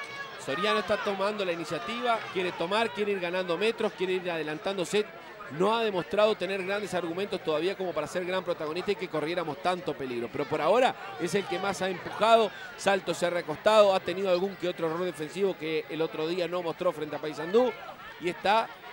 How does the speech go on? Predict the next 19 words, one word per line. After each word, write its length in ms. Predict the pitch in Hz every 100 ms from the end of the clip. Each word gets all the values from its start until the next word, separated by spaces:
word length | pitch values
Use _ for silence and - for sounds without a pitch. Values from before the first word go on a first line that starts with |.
| -
con 160 | 175 180
la 100 | 180
expectativa 840 | 156 - 254 - 208 185 208 208
de 100 | 190
poder 280 | - 175 185
recuperar 500 | - - - 202 240
pelotas 400 | 202 202 190 170
en 80 | 170
el 80 | 170
medio. 240 | 190 180
Está 160 | - 151
muy 260 | 190 262
atrasado 460 | 233 175 160 190 180
Galeazzi, 460 | 170 175 185 - 160 - - -
muy 220 | 202 254
atrasado 400 | 220 175 185 180
en 80 | 175
Lano 180 | 170 165
Pintos 380 | 175 180 190